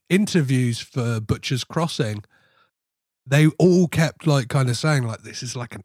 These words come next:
anti-Western." Do you know what I mean? It's like, from, from, from the word of that movie, it's, like, showing how bleak actually the Wild West was.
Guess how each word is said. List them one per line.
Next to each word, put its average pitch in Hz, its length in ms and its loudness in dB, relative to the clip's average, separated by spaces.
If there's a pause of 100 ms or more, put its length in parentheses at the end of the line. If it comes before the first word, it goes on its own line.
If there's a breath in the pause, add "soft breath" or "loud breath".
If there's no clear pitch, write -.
(100)
anti-Western." 120 1000 -4 (100)
Do 135 100 -2
you 123 60 0
know 110 60 -6
what 113 60 -8
I 113 40 -2
mean? 131 120 0
It's 113 240 -10
like, 127 240 -4
from, 143 220 -4
from, 151 360 0
from 160 260 2
the 156 80 4
word 147 320 4
of 120 100 -2
that 143 220 -2
movie, 117 340 0
it's, - 160 -12
like, - 140 -12
showing 113 440 -4 (760)
how 135 500 2
bleak 113 440 -2
actually 110 560 -6
the 104 120 -4
Wild 104 420 -2
West - 480 -12
was. 87 400 -8